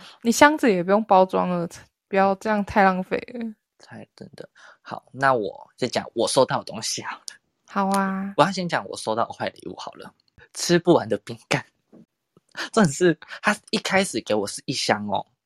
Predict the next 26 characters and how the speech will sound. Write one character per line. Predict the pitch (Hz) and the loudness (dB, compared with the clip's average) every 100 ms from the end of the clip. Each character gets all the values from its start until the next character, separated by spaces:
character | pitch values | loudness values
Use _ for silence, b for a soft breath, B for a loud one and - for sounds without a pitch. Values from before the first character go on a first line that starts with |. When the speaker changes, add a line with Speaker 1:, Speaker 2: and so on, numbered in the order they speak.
| _ - - | _ -20 -2
Speaker 2:
我 | 226 | 2
想 | 226 | 2
说， | 196 | 0
Speaker 1:
嗯。 | - | -2
Speaker 2:
干， | - 185 143 - - _ b b b b | -4 -4 -6 -12 -20 _ b b b b
不 | 135 | -2
会 | 180 | -2
是 | 185 185 | -2 -6
什 | - 131 | -8 -6
么 | 110 101 - _ _ b b | -6 -8 -12 _ _ b b
一 | 180 | -2
箱 | 170 160 | -2 -2
就 | 170 | -2
感 | 120 101 | -4 -4
觉 | 104 | -6
很 | 110 | -8
像 | 135 135 | -12 -12
一 | - | -10
些 | - 117 117 123 _ - B B B _ _ | -4 -2 -2 -6 _ -20 B B B _ _
什 | - | -10
么 | 104 104 - | -8 -8 -14
坏 | _ - - 120 | _ -12 -6 -4
掉 | - 113 | 0 0
的 | 98 | 0
那 | 107 | -4
种 | 107 | -6